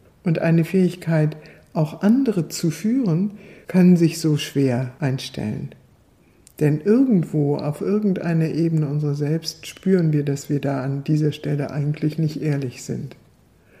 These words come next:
Verantwortung übernehmen bedeutet also, mutig hinzuschauen, welche Wirklichkeit konstruiere ich mir? Bin ich in einem Opferdiskurs zum Beispiel?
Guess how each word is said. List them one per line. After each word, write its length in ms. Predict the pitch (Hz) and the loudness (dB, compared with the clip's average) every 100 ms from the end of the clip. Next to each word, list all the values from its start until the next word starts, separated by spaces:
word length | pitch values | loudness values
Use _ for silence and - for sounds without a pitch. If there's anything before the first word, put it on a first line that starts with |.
| _ - | _ -10
Verantwortung 540 | 175 220 247 226 220 | -4 -2 0 0 0
übernehmen 500 | 190 185 175 170 165 | 2 2 2 2 0
bedeutet 500 | 156 151 147 139 151 | -2 -2 -2 -4 -6
also, 340 | 143 143 147 147 - - - - - | -4 -4 -4 -8 -10 -20 -20 -16 -2
mutig 420 | 165 233 220 - | 0 0 -2 -4
hinzuschauen, 840 | 202 214 - 196 156 143 147 185 - - - - | -2 -2 -6 -6 -4 -4 -4 -6 -8 -16 -20 0
welche 480 | 165 220 220 202 175 | 2 2 2 0 2
Wirklichkeit 1000 | 226 254 - 190 - 156 143 165 202 - | 0 0 -6 -6 -6 -6 -4 -6 -8 -8
konstruiere 880 | - 226 - - 202 185 190 185 185 | -4 -4 -4 -6 -4 -2 -2 -2 -4
ich 240 | 147 - | -6 -4
mir? 360 | 143 143 170 - - _ _ _ _ | -4 -2 -4 -6 -14 _ _ _ _
Bin 160 | - 156 | 2 2
ich 140 | 151 | 2
in 120 | - 131 | 0 -4
einem 520 | 135 123 123 123 123 - - | -6 -4 -6 -8 -10 -10 -6
Opferdiskurs 960 | 170 - 208 247 240 - 240 240 - | -6 -6 -6 -4 -6 -4 -4 -4 -6
zum 160 | - 226 | -6 -4
Beispiel? 480 | 240 233 - 269 | -4 -6 -4 -6